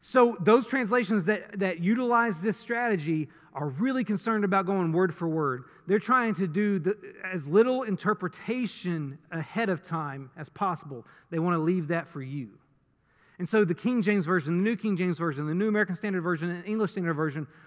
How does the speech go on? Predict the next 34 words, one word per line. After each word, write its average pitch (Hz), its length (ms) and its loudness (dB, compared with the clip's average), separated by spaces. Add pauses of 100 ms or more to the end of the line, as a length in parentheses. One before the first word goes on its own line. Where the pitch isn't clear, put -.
(120)
are 170 120 2
really 214 240 8
the 170 100 4
four 196 240 2
big 156 340 4
ones 151 380 -2 (220)
that 175 280 -4
go 190 200 8
with 170 200 4
this 180 160 0
approach. 147 580 -8 (840)
And 185 140 0
this 247 160 2
approach 247 640 4 (140)
i-, - 20 -4
i-, 220 300 -2 (240)
is, 180 260 -2
is 190 380 -2
favored. 202 560 0 (920)
I 262 220 8
would 277 180 2
rather, 220 640 4
though 226 220 6
I 226 160 8
did 202 260 -2
take 202 240 0
Greek 196 280 -2
and 170 120 -4
Hebrew 175 400 0
in 151 100 0
college, 151 760 -8 (360)
I'm 302 180 -8
no 190 140 0
expert. 151 500 -6